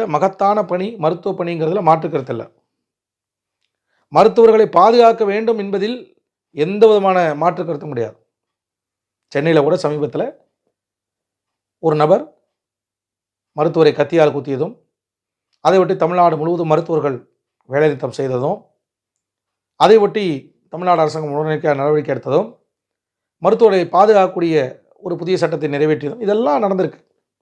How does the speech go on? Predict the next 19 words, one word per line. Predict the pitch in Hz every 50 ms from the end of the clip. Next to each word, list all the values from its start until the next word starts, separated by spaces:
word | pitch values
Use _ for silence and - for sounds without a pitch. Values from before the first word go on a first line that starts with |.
| _ _ _ _ _ _ -
உண்மையிலேயே | 131 135 160 165 160 151 165 208 185
வரவேற்கிறோம். | 156 147 143 135 120 - 120 - _ _ _ _ _ _ _ _ _ _ _ _ _ _ _ _ _ - -
எனக்கு | 147 151 139 147 151
என்ன | 180 202 196
நடந்தாலும் | 185 175 160 156 151 147 143 156 220 240 - _ _ -
நீங்க | 151 151 151 151
தான் | 180 170
பாதுகாக்கிறீங்க, | 156 139 139 143 131 113 117 117 113 123 -
அதுல | - 151 156 160 156
மாற்று | 156 185 190 214 196
கருத்து | 196 160 - - 117
இல்ல. | 113 110 - _ _ _ _ _ _ _ _ _ _ _ _ _ _ _ _ _ _ _ _ _ _ _ _ _ _ _ - 160
அதே | 185 277 311 339 330 330
சமயம் | 254 214 180 156 143 143 165 - _ _ _ _ _ _ _ _ _ _ _ _ _ _ _ _ _ _ _ _ _ _ _ _ _ - 165
இது | 196 240 294 269
போன்ற | 277 294 320 320 339 311 277 247
விஷயங்களை | 202 247 247 240 233 226 233 226 -
செய்யக்கூடிய | 202 202 214 208 214 196 196 185 175
மர-, | 175 185 202 196